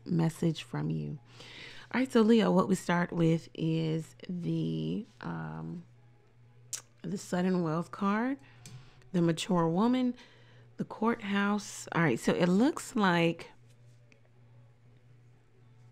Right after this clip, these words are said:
if you have a dispute with something or someone, it looks like you, it goes in your favor, okay? If you had to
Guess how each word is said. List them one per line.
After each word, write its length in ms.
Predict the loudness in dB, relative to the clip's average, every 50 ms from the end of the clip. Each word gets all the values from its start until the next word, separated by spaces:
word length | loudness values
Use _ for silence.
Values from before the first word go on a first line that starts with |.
| -20 -20 -20 -20 -20 -20 -20 -20 -20 -20 -20 -20 -20 -20 -20 -20 -20 -20 -20 -20 -20 -20 -20 -20 -20 -20 -10 2
if 220 | 2 2 2 4 4
you 140 | 6 6
have 200 | 4 4 -2 0
a 80 | 0 2
dispute 500 | 2 2 0 -2 0 4 4 4 4 4
with 140 | 2 0 0
something 580 | 2 4 4 4 4 4 4 4 6 6 6
or 80 | 4 4
someone, 540 | 2 2 2 4 4 6 4 4 4 4 4
it 80 | 4
looks 240 | 4 4 4 2 0
like 220 | 0 0 0 0 2
you, 520 | 4 6 6 8 6 6 4 2 0 -2 -10 -20 -20 -20 -20 -20 -20 -20 -2 0
it 100 | 2 6
goes 260 | 8 6 8 6 6
in 80 | 4
your 160 | 4 4 2 2
favor, 520 | 0 0 0 0 0 -4 -8 -10 -10 -14 -16 -12 -2 0
okay? 420 | 0 2 2 2 4 4 4 2 0 -2 -12 -20 -20 -20 _ -20 _ -20 -20 -20 -20 -20 -20 -20 -20 _ -20 -20 -20 -20 -20 -20 -20 -20 -20 -20 -20 -20 _ -20 _ _ -20 -20 -20 -20 -20 -20 -20 -20 -20 -20 -20 0 2
If 140 | 2 4 6
you 180 | 6 6 8
had 300 | 6 6 6 4 2 2
to 680 | 4 6 8 10 10 10 10 10 10 8 6 4 2